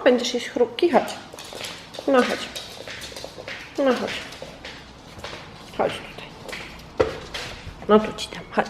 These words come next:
Tak? Nie, no, nie dam. Nie patrz na kota, swoje jedz, dobra? Kot ma swoje, ty masz swoje, Sushi.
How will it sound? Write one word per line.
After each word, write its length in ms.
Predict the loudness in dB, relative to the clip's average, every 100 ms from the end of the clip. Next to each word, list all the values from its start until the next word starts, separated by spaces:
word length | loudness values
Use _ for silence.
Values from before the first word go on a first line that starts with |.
| 8 8 4 -8 -18 -20 -20 -20 -20 -20 -20 -20 -6 2
Tak? 160 | 2 0 -12 -16 -18 -18 -18 -18 -18 -16 -14 -14 -16 -16 -16 -16 -16 -14 -14 -16 -18 -18 -18 -8 -2
Nie, 200 | 0 0 0
no, 120 | 4
nie 540 | 4 2 -6 -8 -6 -6
dam. 80 | -8 -8 -6 -6 -6 -10 -12 -12 -12 -12 -12 -2
Nie 160 | 6 8
patrz 260 | 8 6 4
na 120 | 2
kota, 300 | 2 0 0
swoje 480 | 4 6 8 8 8
jedz, 220 | 6 2 0
dobra? 340 | 4 6 6 4 -6 -12 -14 -14 -14 -14 -12 -12 -12 -12 -12 4
Kot 180 | 6 10
ma 140 | 8
swoje, 240 | 8 6 6
ty 120 | 6
masz 220 | 4 4
swoje, 340 | 6 8 8
Sushi. 400 | 6 2 2 0